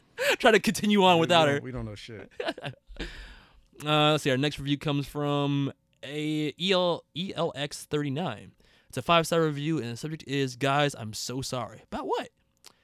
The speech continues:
Speaker 1: "I sent in a review last week, and it never sent in. I'm so sad now." Oh, bro, it's cool. We're reading it now. "But I want you guys to know, congrats. You are the most amazing duo I know.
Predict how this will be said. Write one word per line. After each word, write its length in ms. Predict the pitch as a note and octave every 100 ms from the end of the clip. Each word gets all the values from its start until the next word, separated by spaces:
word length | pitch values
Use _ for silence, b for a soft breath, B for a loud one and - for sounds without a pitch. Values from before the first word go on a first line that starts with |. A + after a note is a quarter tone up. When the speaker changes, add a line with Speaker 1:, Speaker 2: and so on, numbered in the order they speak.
| _ -
Speaker 1:
"I 60 |
sent 180 | C#3 A3
in 80 | A3+
a 40 | G#3+
review 260 | G3 G3+
last 280 | F#3+ F#3 -
week, 240 | E3 E3+
and 100 | -
it 80 | C#3
never 260 | C3 E3 E3
sent 320 | - E3+ C#3+
in. 420 | C#3+ D3 C#3+ C#3+ -
I'm 140 | A#2+
so 300 | A2 - C#3+
sad 340 | C3 C3 A#2 A#2
now." 280 | G#2 G#2 -
Oh, 120 | D#3
bro, 160 | F3 F#3+
it's 80 | -
cool. 200 | E3 F3
We're 120 | F#3
reading 180 | G3+ F#3+
it 40 |
now. 240 | A3+ B2+ A2+ _ _ _ - - _ -
"But 80 | E3
I 40 |
want 220 | E3+ G#3+
you 160 | G#3 F#3+
guys 300 | F#3+ G3 F#3
to 80 | F3+
know, 160 | F3+
congrats. 540 | F3 D#3+ C3+ F#3 G3 -
You 100 | D#3+
are 40 |
the 80 | C#3
most 180 | D3+ C#3+
amazing 400 | B2 D3 E3+ F#3+
duo 440 | F3+ E3+ G3 A3+
I 120 | D3
know. 420 | C3+ D3 D3+ D#3